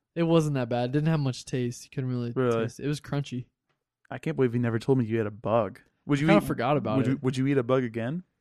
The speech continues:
Speaker 1: Probably not.
Speaker 2: Hmm.
Speaker 1: But if I
Speaker 2: So you're
Speaker 1: have
Speaker 2: saying
Speaker 1: to,
Speaker 2: you
Speaker 1: I
Speaker 2: didn't
Speaker 1: will.
Speaker 2: hate it?
Speaker 1: Wasn't, I
Speaker 2: 'Cause some people eat bugs. That's something that, that's something that people do.
Speaker 1: It was
Speaker 2: I
Speaker 1: really
Speaker 2: mean
Speaker 1: just a crunchy, like, taste, like, salty cricket thing. I mean, didn't have much flavor. It was salty.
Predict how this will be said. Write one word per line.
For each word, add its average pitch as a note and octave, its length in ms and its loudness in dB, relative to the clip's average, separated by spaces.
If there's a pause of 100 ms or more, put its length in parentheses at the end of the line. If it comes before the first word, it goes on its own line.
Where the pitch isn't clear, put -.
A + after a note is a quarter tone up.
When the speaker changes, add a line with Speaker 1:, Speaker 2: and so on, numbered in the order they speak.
(340)
Speaker 1:
Probably C3 280 -6
not. A2+ 360 -4 (320)
Speaker 2:
Hmm. C#3+ 140 -6
Speaker 1:
But C#3 220 4
if B2 120 -4
I A#2+ 60 -4
Speaker 2:
So A#2+ 60 0
you're G#3+ 80 8
Speaker 1:
have G3+ 80 8
Speaker 2:
saying A#3 220 8
Speaker 1:
to, G3+ 40 8
Speaker 2:
you E3 80 8
Speaker 1:
I - 40 4
Speaker 2:
didn't E3+ 160 8
Speaker 1:
will. B2+ 80 6
Speaker 2:
hate C3+ 200 2
it? - 180 -8 (560)
Speaker 1:
Wasn't, C#3 340 -4 (140)
I - 40 -14
Speaker 2:
'Cause G#3+ 160 6
some B3+ 200 4
people F#4 300 8
eat F#3+ 160 8
bugs. C3+ 440 8
That's D#3 220 6
something A3 220 2
that, F3+ 160 -2
that's E3 160 2
something G3+ 160 -2
that F3 80 -2
people D#3 260 0
do. C3+ 140 -2
Speaker 1:
It F3+ 160 4
was E3 180 2
Speaker 2:
I C3 40 -4
Speaker 1:
really F3 160 4
Speaker 2:
mean C#3 80 2
Speaker 1:
just - 240 -2
a C#3 40 2
crunchy, C#3+ 720 -2
like, A#2 260 -4 (120)
taste, C3 500 -6 (380)
like, B2+ 220 -6
salty B2+ 680 0 (220)
cricket C3 420 -12 (100)
thing. G2+ 360 -12
I A2+ 40 -10
mean, B2+ 320 -4 (100)
didn't C#3 180 -4
have C3+ 80 -2
much C3 220 -6
flavor. A#2+ 260 -4
It A2+ 40 -4
was B2+ 100 -10
salty. A#2+ 460 -6